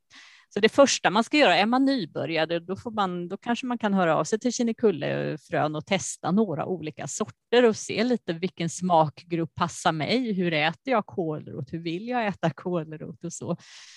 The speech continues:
Eh, och sen som nästa steg, då kanske man går med i Sesam och provar lite fler sorter och så får man liksom ringa in. Vi har ju inte tillagat alla dessa sorter som vi har odlat,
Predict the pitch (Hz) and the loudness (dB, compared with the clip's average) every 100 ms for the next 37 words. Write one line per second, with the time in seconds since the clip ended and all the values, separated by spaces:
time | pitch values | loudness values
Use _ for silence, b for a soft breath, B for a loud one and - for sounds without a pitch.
0 | B 214 190 - 175 160 139 165 - 180 | B -20 -16 -4 -2 -2 -2 -4 2 2
1 | 160 170 165 180 - - 240 247 - 151 | 2 -2 0 -2 -4 -2 0 0 -2 -4
2 | 156 165 202 190 220 214 208 202 196 196 | -4 -8 -6 -4 -2 -2 0 -2 -2 -4
3 | - 143 - 156 - 147 151 156 185 165 | -4 -4 -4 -6 -4 -4 -2 -6 -4 -2
4 | 170 175 196 - 147 135 160 - 165 _ | -2 -2 -4 -6 -6 -6 -6 -6 -8 _
5 | - - 170 - - 220 190 180 - - | -10 -8 -6 -8 -6 -4 -4 -6 -8 -6
6 | 160 165 156 160 147 165 175 156 B B | -2 -2 -4 -4 -6 -6 -6 -8 B B
7 | - 180 175 208 160 202 240 180 160 190 | 2 4 6 8 8 8 6 4 0 -2
8 | 170 151 190 247 233 170 156 165 - 156 | 2 2 2 2 2 0 -2 -4 -6 -6
9 | 165 143 - 147 151 151 147 156 135 120 | -6 -6 -6 -6 -4 -4 -4 -2 -6 -8
10 | _ - 185 147 220 240 | _ -2 -2 -2 0 0